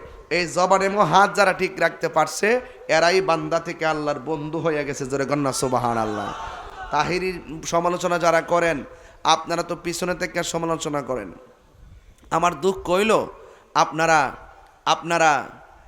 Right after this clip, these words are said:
আর সামনে আইতে পারেন না, এটি আমার দুঃখ।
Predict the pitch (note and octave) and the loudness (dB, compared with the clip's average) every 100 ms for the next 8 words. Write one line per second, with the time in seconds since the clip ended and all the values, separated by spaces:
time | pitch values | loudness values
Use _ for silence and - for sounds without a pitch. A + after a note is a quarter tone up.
0 | - C#3+ D3 C3+ - - C#3+ F3 E3 D3+ | -4 2 4 2 -2 -8 -2 -2 0 -2
1 | D3+ D3+ C3+ B2 A2+ A2 - D3 D3+ D#3+ | -2 -4 -4 -4 -6 -8 -6 -4 0 0
2 | D3 B2+ C3+ - - A2 | -2 -4 -8 -10 -10 -8